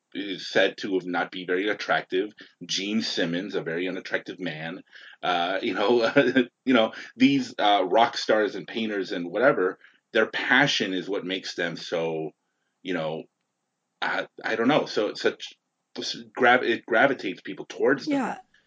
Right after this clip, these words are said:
Speaker 2: Well,
Speaker 1: And it's
Speaker 2: and
Speaker 1: hard
Speaker 2: you
Speaker 1: to
Speaker 2: kinda
Speaker 1: resist at that point, and especially if your ego's so big. I can't stay with one woman. Are you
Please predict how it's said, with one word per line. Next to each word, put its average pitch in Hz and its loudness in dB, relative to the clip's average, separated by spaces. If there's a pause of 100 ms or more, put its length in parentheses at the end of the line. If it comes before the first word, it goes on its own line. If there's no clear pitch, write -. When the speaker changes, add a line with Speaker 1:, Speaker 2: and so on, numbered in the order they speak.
(160)
Speaker 2:
Well, 262 2
Speaker 1:
And - 8
it's - 0
Speaker 2:
and 285 2
Speaker 1:
hard 294 6
Speaker 2:
you 381 6
Speaker 1:
to 392 8
Speaker 2:
kinda 370 10
Speaker 1:
resist 339 6
at - 2
that 113 2
point, 104 -6
and 104 -4
especially 139 0
if 123 -2
your 98 0
ego's 127 4
so 82 -2
big. 82 -6 (240)
I 160 4
can't 147 0
stay 139 2
with 127 0
one 110 0
woman. 175 0
Are 123 2
you 127 0